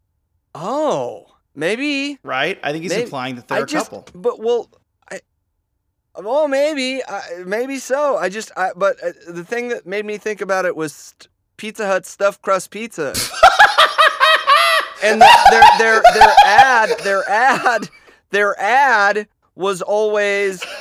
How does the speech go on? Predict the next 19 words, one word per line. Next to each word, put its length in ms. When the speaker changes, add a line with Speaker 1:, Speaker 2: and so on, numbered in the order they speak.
Speaker 1:
people 300
were 160
eating 280
the 100
crust 400
first, 360
and 80
everybody 380
was, 180
like, 240
old 300
people 340
were 160
upset 340
about 220
it. 100
Boy, 220
Barry 340
Horowitz, 600